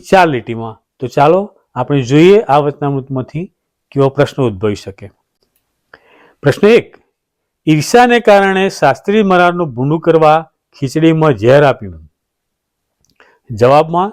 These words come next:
સંદર્ભ જોઈએ, જેની ઉપર જેને ઈર્ષા હોય ને તેનું રૂડું થાય ત્યારે તેથી ખમાય નહીં અને તેનું ભૂંડું થાય ત્યારે રાજી થાય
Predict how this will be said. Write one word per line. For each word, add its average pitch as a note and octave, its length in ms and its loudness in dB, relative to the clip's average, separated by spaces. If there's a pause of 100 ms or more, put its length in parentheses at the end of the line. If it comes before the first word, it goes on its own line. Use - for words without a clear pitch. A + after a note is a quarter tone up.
સંદર્ભ F#3+ 480 -2
જોઈએ, A#2+ 320 -2 (600)
જેની E3+ 380 2
ઉપર A3 260 4
જેને G3+ 240 2
ઈર્ષા F#3 420 0
હોય F3 360 2
ને F#3+ 140 -2
તેનું E3+ 440 2
રૂડું F#3 400 4
થાય B2+ 380 0 (560)
ત્યારે D#3+ 320 2
તેથી E3 420 -6
ખમાય C#3+ 460 -2
નહીં F#2+ 240 -12 (540)
અને F#3 240 2
તેનું G3+ 440 0
ભૂંડું E3 320 0
થાય E3 400 2
ત્યારે C#3+ 260 0
રાજી B2+ 380 0
થાય D#3 380 0